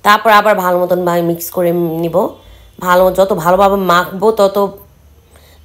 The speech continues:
খেতে ভালো লাগবে, সব কিছু একটার সাথে আরেকটা মিশে যাবে, খেতে ভালো লাগবে। এখন চুলায় চলে যাব। এইখানে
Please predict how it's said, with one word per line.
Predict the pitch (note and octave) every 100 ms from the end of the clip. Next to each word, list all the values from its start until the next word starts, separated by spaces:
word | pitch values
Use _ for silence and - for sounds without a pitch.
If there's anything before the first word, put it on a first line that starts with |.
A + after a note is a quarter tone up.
| -
খেতে | - F#3+ F#3
ভালো | D3 D#3+ E3+
লাগবে, | D#3 D3 - -
সব | - E3 -
কিছু | G#3 F#3
একটার | E3+ F#3
সাথে | F#3 F#3
আরেকটা | E3+ E3 F#3+
মিশে | F3+ F3 F#3
যাবে, | F#3 G#3+ -
খেতে | - E3+
ভালো | D3 C3+ C#3+
লাগবে। | C3+ C3 - - - -
এখন | E3+ F#3+ G#3+
চুলায় | G#3+ G3+ G3
চলে | G#3 G3+
যাব। | G3 F#3 A#3+ - - _ - -
এইখানে | G#3 A3+ B3